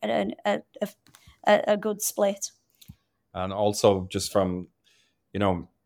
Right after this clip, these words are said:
Speaker 2: I was, as Emma alluded to, I was born and raised in a pub in Ireland, and I've been in the pub trade and restaurant trade all my life. But, uh, you know, and being Irish as well, you know,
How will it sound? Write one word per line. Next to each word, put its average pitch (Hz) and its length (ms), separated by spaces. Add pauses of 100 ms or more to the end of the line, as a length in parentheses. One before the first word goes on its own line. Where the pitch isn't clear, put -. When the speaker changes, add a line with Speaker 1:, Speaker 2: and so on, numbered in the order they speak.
(380)
Speaker 2:
I 107 80
was, 98 220
as 107 300
Emma 98 440
alluded 101 420
to, 98 180
I 95 80
was 92 120
born 104 260
and 98 80
raised 101 300
in 92 80
a 90 40
pub 95 260
in 92 80
Ireland, 92 420
and 87 100
I've 82 120
been 92 100
in 90 100
the 87 60
pub 92 240
trade 90 400
and 82 280
restaurant 85 400
trade 87 260
all 87 140
my 87 120
life. 87 340
But, 85 140
uh, 85 220 (560)
you 87 60
know, 87 300
and 95 160
being 95 140
Irish 95 420
as 87 100
well, 90 400
you 95 120
know, 87 240